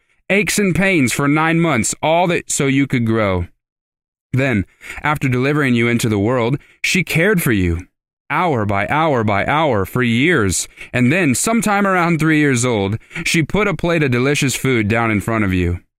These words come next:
And rather than saying, "Wow, Mommy, thank you so much for caring for me and providing for me and loving me," you said, "Ew, I don't want that."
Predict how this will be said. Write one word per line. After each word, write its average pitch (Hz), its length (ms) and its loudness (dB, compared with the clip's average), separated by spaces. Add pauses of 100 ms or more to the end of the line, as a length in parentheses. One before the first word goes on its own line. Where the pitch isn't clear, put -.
(340)
And 131 140 0
rather 202 260 2
than 208 160 0
saying, 147 500 0 (200)
"Wow, 185 320 2
Mommy, 110 440 0 (120)
thank - 320 -2
you 151 100 2
so 196 260 -2
much 185 240 -2
for 131 120 -4
caring 160 360 0
for 170 140 0
me 175 240 2 (220)
and 123 100 -2
providing 143 460 0
for 156 160 0
me 160 260 0 (180)
and 110 220 0
loving 147 380 2
me," 90 340 -2 (380)
you 185 160 2
said, 156 420 0 (560)
"Ew, 175 400 0 (460)
I 214 100 -2
don't 170 160 0
want 104 200 0
that." 104 320 -2